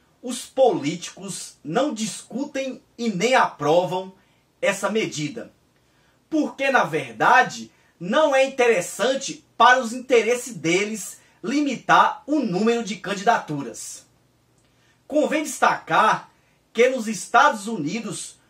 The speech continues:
o número de candidaturas é limitado em dois mandatos no poder executivo, ou seja, para presidente. Então, gente, vamos limitar por conta própria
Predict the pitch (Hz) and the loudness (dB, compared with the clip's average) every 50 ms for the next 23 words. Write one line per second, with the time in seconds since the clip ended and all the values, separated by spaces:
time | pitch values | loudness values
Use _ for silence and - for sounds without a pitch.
0 | _ _ _ - 254 254 240 208 185 196 262 311 330 320 302 240 202 214 190 - | _ _ _ -10 -6 -4 -4 -4 -2 -2 -2 0 0 -2 -2 -4 -6 -8 -6 -4
1 | 233 240 220 208 180 - - - - - 214 277 247 226 - - - - - _ | -4 -4 -2 0 0 -2 -2 -2 -8 -10 -6 -2 -2 -2 -2 -4 -12 -16 -18 _
2 | _ _ _ _ _ _ - 226 240 240 262 285 285 269 233 185 - - 175 185 | _ _ _ _ _ _ -2 -2 -2 0 -2 -4 -4 -4 -6 -6 -2 0 2 2
3 | 220 247 240 - 262 240 226 - _ _ _ _ _ _ _ _ _ _ - 220 | 2 2 0 0 -6 -12 -12 -16 _ _ _ _ _ _ _ _ _ _ -8 -6
4 | 247 226 175 143 226 269 277 226 226 262 277 262 185 151 160 175 202 196 - - | -6 -4 0 4 4 4 4 2 0 -2 -2 -2 2 2 4 4 4 2 0 -8
5 | - - - - - _ - 190 254 - - 247 233 208 160 135 185 208 214 - | -14 -16 -18 -20 -20 _ -6 -6 -6 -4 0 0 0 0 0 0 0 0 0 -2
6 | - 196 190 175 226 233 226 220 - - - - 277 285 151 131 113 104 - _ | -4 -4 -4 -2 -2 -4 -4 -6 -10 -8 -8 -6 -4 -4 -6 -6 -10 -14 -18 _
7 | _ _ _ _ _ _ _ - 220 226 - - - - 185 190 196 185 165 139 | _ _ _ _ _ _ _ 4 4 4 4 2 -2 0 0 2 2 0 0 -4
8 | 143 120 110 - _ _ _ _ _ _ _ _ _ _ - 180 196 202 - - | -6 -8 -10 -12 _ _ _ _ _ _ _ _ _ _ 0 2 2 2 0 0
9 | - 208 202 185 226 214 143 147 131 120 113 - - - - - - _ _ _ | 0 0 0 -2 -4 -6 -6 -8 -10 -12 -12 -14 -14 -14 -14 -14 -18 _ _ _
10 | _ _ _ _ _ _ _ _ _ _ _ _ _ _ _ _ _ _ _ _ | _ _ _ _ _ _ _ _ _ _ _ _ _ _ _ _ _ _ _ _
11 | _ _ _ _ _ _ _ _ _ - 208 220 214 - - - 247 269 180 - | _ _ _ _ _ _ _ _ _ -8 -8 -8 -6 -2 0 0 0 2 0 -4
12 | 143 143 147 131 117 113 - - - - - - _ _ _ _ _ _ _ _ | -6 -6 -8 -8 -10 -14 -16 -16 -16 -16 -18 -20 _ _ _ _ _ _ _ _
13 | _ - 123 - - - 240 294 311 311 294 247 214 190 220 247 247 233 226 - | _ -20 -20 -8 -2 0 2 2 2 2 0 -4 -8 -8 -10 -10 -8 -8 -10 -8
14 | - - - 156 160 - - - 226 214 - - - - 247 277 277 - - - | -6 -4 -4 -4 -4 -6 -6 -8 -8 -8 -10 -8 -4 -4 -4 -2 0 0 0 0
15 | - - 131 131 139 160 165 - 170 170 175 - - | -2 -4 -4 -2 -2 -2 -2 -4 -6 -6 -6 -6 -8